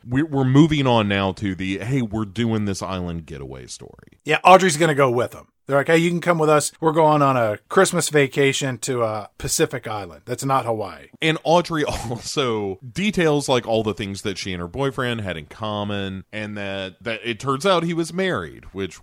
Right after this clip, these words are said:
Speaker 1: uh, we'll see is kind of a, a running theme and kind of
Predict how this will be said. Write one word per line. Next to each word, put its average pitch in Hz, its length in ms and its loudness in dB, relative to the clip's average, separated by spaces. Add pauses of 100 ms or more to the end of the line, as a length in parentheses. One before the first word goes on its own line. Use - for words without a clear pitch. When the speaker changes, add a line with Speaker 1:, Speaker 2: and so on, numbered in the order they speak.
(140)
Speaker 1:
uh, 95 260 -6
we'll 90 180 -12
see 87 220 -10
is 85 140 -12
kind 87 180 -10
of 78 100 -12
a, 82 300 -8
a 92 120 -10
running 82 360 -10
theme 78 300 -14
and 78 140 -14
kind 80 200 -12
of 76 120 -16